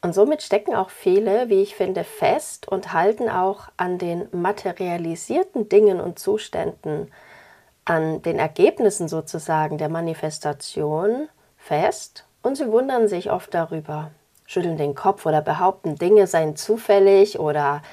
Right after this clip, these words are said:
leider schief gelaufen, man hätte Pech gehabt und, und, und.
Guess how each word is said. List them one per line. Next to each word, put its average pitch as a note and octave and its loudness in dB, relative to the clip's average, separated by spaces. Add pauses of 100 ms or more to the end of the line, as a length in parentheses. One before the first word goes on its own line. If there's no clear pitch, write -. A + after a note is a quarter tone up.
(220)
leider D3 4
schief C4 -6
gelaufen, E3 4 (400)
man C#3+ -4
hätte D3 -4
Pech A3+ -2
gehabt F3 0 (460)
und, D3+ -2
und, C#3 -8
und. C#3+ -10